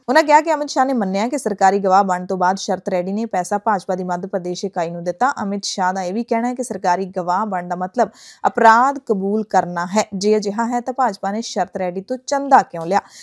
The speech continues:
ਇਸ ਤੋਂ ਬਾਅਦ ਸ਼ਾਹ ਭਾਜਪਾ ਦਾ ਬਚਾਅ ਕਰਦਿਆਂ ਕਹਿੰਦੇ ਨੇ ਕਿ ਜੇ ਸ਼ਰਤ ਰੈਡੀ ਦੋਸ਼ੀ ਸੀ ਤਾਂ ਉਸ ਨੂੰ ਚੰਦਾ ਨਹੀਂ ਦੇਣਾ ਚਾਹੀਦਾ ਸੀ। ਸਾਫ਼ ਹੈ ਕਿ ਉਹ ਝੂਠ ਬੋਲ ਕੇ ਦੇਸ਼ ਨੂੰ ਗੁੰਮਰਾਹ ਕਰ ਰਹੇ ਨੇ। ਸੰਜੇ ਸਿੰਘ ਨੇ ਕਿਹਾ ਕਿ ਸਬੂਤਾਂ ਦੇ ਬਾਵਜੂਦ ਈਡੀ ਬੀਜੇਪੀ ਲੀਡਰਾਂ ਖਿਲਾਫ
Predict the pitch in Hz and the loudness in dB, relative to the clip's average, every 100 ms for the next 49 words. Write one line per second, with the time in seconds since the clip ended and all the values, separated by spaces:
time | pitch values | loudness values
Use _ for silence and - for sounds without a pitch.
0 | - 226 262 262 269 - 233 233 247 220 | -4 -2 6 8 8 4 2 4 4 2
1 | - 190 190 202 185 190 180 185 175 185 | 2 -2 2 0 -2 -2 0 0 -2 -2
2 | 185 185 226 240 233 180 196 202 185 - | -6 -4 -4 -4 -4 -2 -2 0 -4 -2
3 | 180 175 175 180 196 - 254 254 254 240 | -4 -4 -4 -4 -4 -4 -4 -4 -4 -6
4 | 196 202 196 - 185 180 180 214 _ _ | -6 -8 -8 -6 -6 -2 -2 -2 _ _
5 | - 214 214 233 269 202 175 180 185 170 | -4 0 0 0 -2 -2 -2 -4 -4 -6
6 | 180 180 190 - - 233 254 285 285 294 | -2 -4 -4 -2 6 6 6 2 -2 -4
7 | 254 269 202 185 185 214 185 170 - 202 | -4 -4 -2 -2 0 -2 -2 -4 -6 -6
8 | 233 175 180 180 220 180 165 170 233 247 | -4 -2 2 2 2 -2 -4 -2 -2 -2
9 | _ - - 262 311 320 311 320 226 208 | _ 0 2 4 4 2 -2 -2 -2 4
10 | 226 262 294 285 226 202 - 233 247 190 | 4 4 0 -2 -2 -4 -2 0 2 2
11 | 190 208 220 - 214 214 226 294 220 208 | 2 -2 -4 -4 -2 -2 -4 -4 -4 -2
12 | 233 262 202 180 190 202 190 | -2 -2 -4 -4 -4 -2 -2